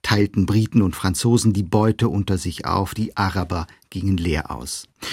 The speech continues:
Die Auswirkungen dieses historischen Verrats reichen bis heute. Der Nahe Osten ist eine von Krieg und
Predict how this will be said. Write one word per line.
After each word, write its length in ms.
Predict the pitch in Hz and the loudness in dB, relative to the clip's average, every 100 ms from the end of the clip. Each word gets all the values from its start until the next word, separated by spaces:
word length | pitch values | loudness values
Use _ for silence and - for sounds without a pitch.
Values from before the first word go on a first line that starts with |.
| - - | -10 -4
Die 120 | - 120 | 2 2
Auswirkungen 760 | 170 - 131 110 - 101 87 | 2 4 6 6 2 -4 -2
dieses 360 | 82 82 82 - - | -4 -6 -8 -10 -8
historischen 640 | 90 - 123 113 104 98 | -6 0 2 2 2 0
Verrats 540 | - 87 95 90 - | 0 0 0 0 0
reichen 360 | 85 104 - 95 | 0 0 2 0
bis 180 | 95 - | 0 2
heute. 380 | 110 123 143 | 2 4 4
Der 160 | 131 110 | 4 4
Nahe 400 | 98 104 107 98 | 4 2 2 0
Osten 480 | 107 117 - - 139 | 2 2 2 2 2
ist 240 | 113 - | 0 -4
eine 220 | - 104 | 0 0
von 180 | 98 101 | 0 -2
Krieg 340 | - - 139 - | 2 2 2 0
und 260 | 110 - | -2 -2